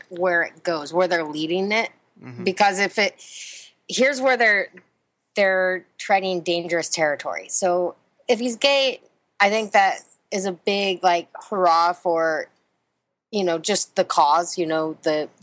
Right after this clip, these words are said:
Speaker 1: the
Speaker 2: L-
Speaker 1: gay and lesbian, you know, movement of
Speaker 2: L G B T.
Speaker 1: Yeah, of just being recognized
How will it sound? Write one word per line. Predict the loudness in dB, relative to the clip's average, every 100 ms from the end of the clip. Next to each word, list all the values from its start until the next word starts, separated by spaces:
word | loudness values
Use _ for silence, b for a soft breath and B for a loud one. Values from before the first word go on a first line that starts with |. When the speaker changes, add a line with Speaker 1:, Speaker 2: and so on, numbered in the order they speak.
| -4
Speaker 1:
the |
Speaker 2:
L- | 0
Speaker 1:
gay | 0
and | 0
lesbian, | -2 -2 -2 -2 -2 -2
you |
know, | -2
movement | 0 0 0 0 0 -2 0
of |
Speaker 2:
L | 2 2
G | -4 -8
B | -8 -8
T. | -8 -12 -12 -16 _ _ _
Speaker 1:
Yeah, | -2 2 2 4 2 2
of | 0
just | 0 0 0 -6 B B _ -4
being | -2 0
recognized | 2 0 0 -6 -2 0 0 -2 -6